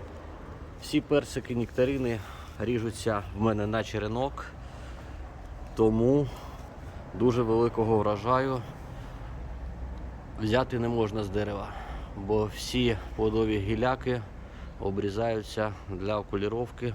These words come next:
і для щеплення. Сорт цей доволі морозостійкий, гарно тримає весняні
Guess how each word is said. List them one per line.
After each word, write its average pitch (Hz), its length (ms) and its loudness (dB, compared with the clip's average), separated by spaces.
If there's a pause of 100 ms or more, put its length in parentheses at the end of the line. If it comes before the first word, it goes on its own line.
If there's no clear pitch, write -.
(140)
і 101 60 -4
для 101 260 0
щеплення. 98 600 -2 (2250)
Сорт 175 320 6
цей 143 300 4 (200)
доволі 127 360 6
морозостійкий, 123 960 2 (1400)
гарно 127 500 4
тримає 117 640 4 (420)
весняні 107 720 2